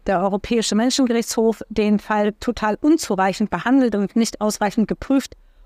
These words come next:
und auch die Verbandsklagebefugnis des Vereins Klimaseniorinnen eben nicht gesehen. Für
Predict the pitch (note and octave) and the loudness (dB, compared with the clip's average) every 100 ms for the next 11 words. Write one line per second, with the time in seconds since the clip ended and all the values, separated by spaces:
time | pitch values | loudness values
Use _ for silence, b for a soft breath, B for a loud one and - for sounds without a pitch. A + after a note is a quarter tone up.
0 | _ A#3 B3 B3 D4 - A#3 A3+ A3 C4+ | _ -2 0 0 0 -2 -4 0 2 2
1 | - - G#3 G3 F#3+ F#3+ - D#4 C#4 C4 | 0 -2 -2 0 -2 -4 -4 -2 0 0
2 | - - F#3+ - B3 D#4+ - - B3+ A#3 | -2 -4 -4 0 2 2 0 0 2 2
3 | A3 G#3+ G3+ G3+ G3 G3 F#3 F#3+ F#3+ F#3+ | 2 2 2 2 0 0 0 0 0 0
4 | - - E3 E3 D#3 - _ _ _ _ | -2 -6 -2 -2 -6 -12 _ _ _ _
5 | _ _ _ _ _ _ - - C4+ C4 | _ _ _ _ _ _ -6 0 2 0